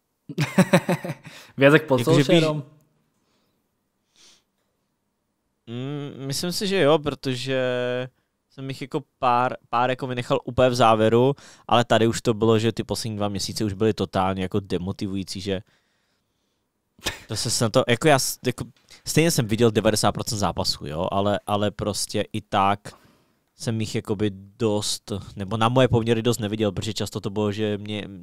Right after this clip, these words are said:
Speaker 2: třeba jeden jsem neviděl za celý rok a to bylo kvůli tomu, že jsem byl zrovna v letadle.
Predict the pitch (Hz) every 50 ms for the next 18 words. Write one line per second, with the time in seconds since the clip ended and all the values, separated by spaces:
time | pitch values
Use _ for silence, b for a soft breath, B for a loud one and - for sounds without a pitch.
0 | 87 95 - - - 98 107 110 117 113 113 110 107 110 101 b b b b -
1 | - - 110 107 107 98 101 104 107 107 101 104 - - 110 107 104 101 90 92
2 | 113 143 - - 107 - 110 98 107 104 98 - 107 104 - 107 101 104 98 98
3 | 113 107 98 104 98 107 104 104 101 95 98 92 - 95 82 82 80